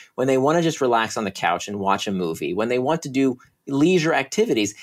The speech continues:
in the back of their heads, they're thinking, "Oh, but I still didn't do this, and I still didn't do that, and my to-do list is still not done." And they don't know what the breath of fresh, of relief feels like when you just do what it is you said you're gonna do. Play with your kids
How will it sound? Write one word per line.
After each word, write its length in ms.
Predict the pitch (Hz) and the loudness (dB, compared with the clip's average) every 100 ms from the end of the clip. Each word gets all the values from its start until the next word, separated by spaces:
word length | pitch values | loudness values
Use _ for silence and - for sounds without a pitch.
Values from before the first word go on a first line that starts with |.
| - 143 | -10 -2
in 100 | 147 | 0
the 80 | |
back 360 | 147 160 170 - | 2 0 -2 -2
of 60 | 165 | 0
their 120 | 147 | 0
heads, 320 | 156 202 165 | 2 2 2
they're 120 | 131 123 | 0 0
thinking, 380 | 143 139 135 - - - - _ - | -2 -2 -4 -6 -12 -16 -20 _ -2
"Oh, 300 | 156 156 151 | 0 0 -2
but 80 | 127 | -6
I 60 | |
still 240 | 127 - 139 | -6 -4 0
didn't 260 | 143 131 123 | 0 0 -2
do 120 | 131 | 2
this, 280 | 139 123 110 | 4 2 0
and 40 | |
I 40 | 107 | -2
still 240 | - 160 | 0 0
didn't 200 | 147 139 | 0 0
do 120 | 131 | 0
that, 240 | 123 131 120 | 2 4 2
and 160 | 104 | 0
my 140 | 110 123 | 0 -2
to-do 300 | 127 131 147 | -4 0 2
list 200 | 135 117 | 2 0
is 80 | - | -4
still 200 | 139 135 | 0 2
not 240 | 123 107 | 0 2
done." 260 | 190 185 139 - - - | 2 2 -2 -10 -20 -4
And 120 | 139 156 | 2 4
they 120 | 156 | 2
don't 380 | 143 170 202 151 | 4 2 2 0
know 260 | 151 170 | 4 4
what 200 | 147 123 | 4 2
the 60 | 113 | -2
breath 400 | 98 123 147 - | -2 0 0 0
of 200 | 123 123 | 0 0
fresh, 560 | 107 - - 160 165 - _ | -2 -12 0 0 0 -6 _
of 260 | 117 131 127 | 0 0 2
relief 440 | 135 127 175 185 | 2 2 2 0
feels 400 | - 160 208 170 | -2 2 2 4
like 160 | 120 107 | 0 0
when 140 | 139 143 | -2 0
you 240 | 147 151 123 | 0 -2 -6
just 480 | - 175 185 - 120 | 0 2 2 -4 0
do 180 | 170 | 2
what 160 | 156 143 | 4 2
it 80 | 135 | 0
is 220 | 139 123 | -2 -2
you 80 | 123 | -4
said 240 | - 123 | -2 0
you're 80 | 120 | 0
gonna 140 | 127 151 | 0 2
do. 160 | 208 | 0
Play 380 | - - 185 220 | -2 0 2 4
with 280 | 202 190 180 | 4 4 4
your 160 | 190 | 2
kids 600 | 175 - 240 123 151 160 | 2 2 4 4 2 -2